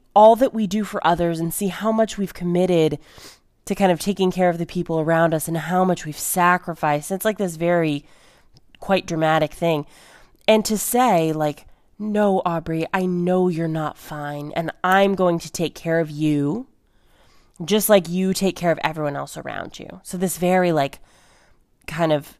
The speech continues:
what sounds like a very over-the-top, like, romanticized thing is kind of the fantasy of the people pleaser, right? That they won't have to ask to get their needs met, that someone else will see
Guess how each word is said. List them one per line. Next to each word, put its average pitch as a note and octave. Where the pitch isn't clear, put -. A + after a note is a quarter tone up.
what E3+
sounds E3
like D#3
a D3
very D3+
over-the-top, D3
like, D#3
romanticized D3
thing D3+
is F#3
kind A3+
of G3+
the F#3+
fantasy D#3+
of C3+
the -
people -
pleaser, G2
right? A2+
That D#3+
they F3+
won't G3+
have F3
to -
ask C3
to -
get D3
their C3+
needs D3
met, G2+
that -
someone F3
else D3
will D3+
see D#3